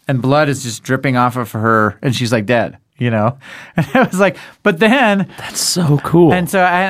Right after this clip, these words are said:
Speaker 1: I had a friend who was like, "Yeah, I, that, that sounds like I wouldn't do that," or whatever, and then, like, heard about some of the sh-, some of the shoots that I was doing and stuff, and so she's like, "I wanna be in this photo shoot." And I was like, "Oh, cool. Like, what would you wanna do?" And she's like,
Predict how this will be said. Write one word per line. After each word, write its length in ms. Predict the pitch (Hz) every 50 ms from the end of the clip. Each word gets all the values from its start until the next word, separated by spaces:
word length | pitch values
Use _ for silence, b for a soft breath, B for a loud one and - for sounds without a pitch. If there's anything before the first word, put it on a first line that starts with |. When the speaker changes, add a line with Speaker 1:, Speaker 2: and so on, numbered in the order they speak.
| 180 180
Speaker 1:
I 20 |
had 180 | 180 202 220 214
a 40 | -
friend 240 | - 202 196 190
who 60 | 185 180
was 140 | 175 151 135
like, 260 | 156 151 147 - - b b b b b b b -
"Yeah, 300 | 202 214 214 185 139 - - _ _ _
I, 200 | - 175 214 196 - - _ -
that, 560 | 170 175 185 151 139 - - - 151 156 143
that 160 | 175 175 175
sounds 320 | - 185 170 160 139 -
like 160 | 147 147 135 117 - - - - - -
I 140 | - 135 147
wouldn't 280 | 151 156 131 131 120
do 140 | 113 113 113
that," 220 | 104 110 107 117 117
or 20 |
whatever, 240 | 110 110 113 117 127
and 100 | 127 127
then, 180 | 127 123 123
like, 180 | 120 117 117 110
heard 280 | 107 107 143 147 151 156
about 220 | 139 135 120 -
some 160 | - 143 131 131
of 80 | 120
the 80 | 117 110
sh-, 200 | - - - -
some 220 | - - 143 131 120
of 60 | 110
the 100 | 110 107
shoots 500 | - - - - 135 147 165 - - -
that 120 | - 160 151
I 80 | 156 151
was 120 | 147 135
doing 260 | 135 156 156 170 185 190
and 80 | 180 -
stuff, 300 | - - 170 170 170 -
and 160 | 135 123 110
so 300 | 131 131 123 120 113 104 - _ B B B B B B B
she's 260 | - - - 147 123 147
like, 280 | 147 139 135 - - _ _ _ _ _ - 117
"I 100 | - 135
wanna 200 | 165 196 180 160
be 140 | 131 135 120
in 100 | 110 107
this 160 | 107 95 -
photo 280 | - - 98 98 98 98
shoot." 360 | 92 - - 104 110 147 - - - _ _ _ _ _
And 80 | 120 127
I 20 |
was 120 | 131 120 127
like, 140 | 127 - -
"Oh, 260 | - 190 208 180 135 123
cool. 220 | - - 233 208 131
Like, 180 | 117 113 -
what 160 | 135 139 135 131
would 140 | 139 131
you 80 | 127 127
wanna 200 | 127 131 127 120
do?" 160 | 123 160 151
And 80 | 120 104
she's 160 | - - 120
like, 160 | 127 123 -